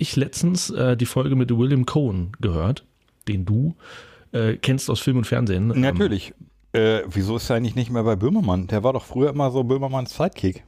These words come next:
Speaker 1: Ja, wahrscheinlich aufgerissen, ausgelutscht und weggeschmissen. Ich weiß es nicht.
Speaker 2: <laughs> Ja, wahrscheinlich.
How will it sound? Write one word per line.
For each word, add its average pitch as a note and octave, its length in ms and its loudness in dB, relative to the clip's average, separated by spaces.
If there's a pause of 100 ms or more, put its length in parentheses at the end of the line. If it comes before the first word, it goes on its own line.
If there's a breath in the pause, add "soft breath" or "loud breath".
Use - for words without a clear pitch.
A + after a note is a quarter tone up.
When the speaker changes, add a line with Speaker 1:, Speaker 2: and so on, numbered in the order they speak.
(480)
Speaker 1:
Ja, A#2 120 2
wahrscheinlich G#2+ 640 0 (160 loud breath)
aufgerissen, B2+ 680 0
ausgelutscht A#2+ 520 -2
und A2+ 80 0
weggeschmissen. F#2+ 680 -2
Ich A2 120 -6
weiß A#2 160 0
es F2 100 -8
nicht. - 920 -6
Speaker 2:
<laughs> - 0 - (200)
Ja, C#3+ 160 -2
wahrscheinlich. F#2 520 -4